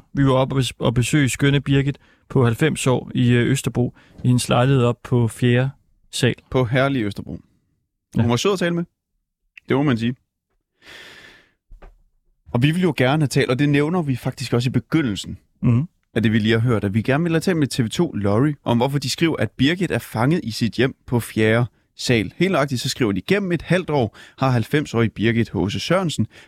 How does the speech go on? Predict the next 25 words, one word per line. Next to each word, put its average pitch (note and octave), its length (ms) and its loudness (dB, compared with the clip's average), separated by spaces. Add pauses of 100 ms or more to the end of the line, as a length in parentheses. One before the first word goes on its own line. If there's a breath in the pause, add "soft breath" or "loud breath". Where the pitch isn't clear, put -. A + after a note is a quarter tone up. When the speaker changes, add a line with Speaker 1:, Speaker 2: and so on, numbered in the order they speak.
Speaker 2:
bogstaveligt C#3+ 560 0
talt C3 200 2
kun D3+ 180 0
opholdt G#2+ 440 -2
sig - 160 -4
inde E3+ 300 0 (240 soft breath)
i F2+ 80 -8
sin F2+ 180 -6
lejlighed F#3 420 2 (240 soft breath)
på B2 100 0
Østerbro, F3 440 -2
da - 120 -2
udlejeren A#2 440 2
har G#2+ 80 2
lukket G#2+ 340 0
for - 200 -8
adgang A2+ 360 0 (120)
til G2+ 140 -4
elevatoren." G#2 600 0 (680 loud breath)
De C3 80 0
skriver G3+ 220 2
så C3+ 140 2
også B2 260 0
i - 60 -4
underrubrikken, C#3 600 0